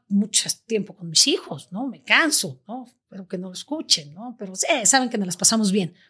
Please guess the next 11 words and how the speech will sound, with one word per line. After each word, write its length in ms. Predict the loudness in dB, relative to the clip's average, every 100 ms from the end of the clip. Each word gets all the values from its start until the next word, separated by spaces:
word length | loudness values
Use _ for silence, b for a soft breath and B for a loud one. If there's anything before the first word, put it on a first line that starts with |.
| _
Pero 360 | 6 6 2 _
corto 360 | 4 4 2 -4
mi 120 | -4
tiempo 400 | -6 -8 -8 -8
porque 260 | -6 -4
yo 100 | 0
sé 160 | 2 2
hasta 180 | 0 -2
dónde 220 | -2 -2
aguanto 380 | -4 -8 -10 -4
eso. 180 | -4